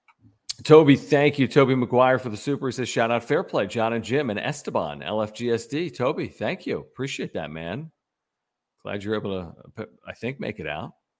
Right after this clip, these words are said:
Um, so thank you for that. E J, thank you as well. He says, "Need to bring back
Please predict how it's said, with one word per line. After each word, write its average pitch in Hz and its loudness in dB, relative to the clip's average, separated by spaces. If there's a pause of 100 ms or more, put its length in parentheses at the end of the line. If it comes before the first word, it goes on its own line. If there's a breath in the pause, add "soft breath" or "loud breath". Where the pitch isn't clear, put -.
(680)
Um, 90 -4
so - -14
thank 101 -8
you 98 -10
for - -12
that. 78 -6
E 123 0
J, 123 0
thank 117 -4
you 113 -2
as 104 -6
well. 113 4
He 104 0
says, 107 -4
"Need 113 -4
to 107 -10
bring 110 -2
back 98 -2